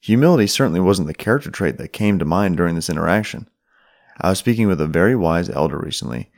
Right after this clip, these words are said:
and he pointed out that deflecting or downplaying someone who is thanking you actually robs them of the blessing of encouraging you. He's absolutely right. Saying "thank you"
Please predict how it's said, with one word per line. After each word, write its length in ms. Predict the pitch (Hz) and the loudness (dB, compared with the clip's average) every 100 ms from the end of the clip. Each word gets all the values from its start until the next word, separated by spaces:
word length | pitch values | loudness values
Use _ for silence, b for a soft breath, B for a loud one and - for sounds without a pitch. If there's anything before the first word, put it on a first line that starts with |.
| b - | b -4
and 80 | |
he 80 | 95 | -4
pointed 320 | - 127 123 | -2 -2 0
out 380 | 87 69 - _ | 0 -2 -6 _
that 340 | - 87 - - | -2 -2 -2 -6
deflecting 600 | - - 131 - 139 98 | -6 -2 -2 -2 -4 -2
or 160 | 92 | -4
downplaying 560 | 92 92 95 104 92 87 | 0 0 0 -2 -4 -4
someone 420 | - 80 64 - b b _ | -6 -6 -6 -10 b b _
who 140 | 85 | -4
is 100 | 92 | -4
thanking 420 | - 104 113 92 | -2 -2 0 -4
you 140 | 85 - - | -6 -10 -4
actually 340 | 101 - 120 | -4 -2 -2
robs 480 | 90 95 95 90 80 | 0 0 -2 -4 -4
them 440 | 90 123 82 76 - B - | 0 0 -2 -6 -10 B -8
of 120 | 92 | -4
the 60 | 87 | -2
blessing 400 | 98 107 98 92 | 0 -2 -2 -2
of 100 | 95 | -2
encouraging 520 | 95 120 135 95 73 | -2 -2 -2 -2 -6
you. 160 | 65 - _ _ _ _ _ _ | -8 -12 _ _ _ _ _ _
He's 200 | 117 113 | -2 0
absolutely 420 | 90 - - 90 | 0 -2 -4 0
right. 340 | 123 180 - - _ _ _ _ | 0 0 -4 -12 _ _ _ _
Saying 480 | - 143 147 110 92 - _ | -4 0 4 2 0 -8 _
"thank 300 | 107 143 160 | 0 0 0
you" 280 | - - | -4 -6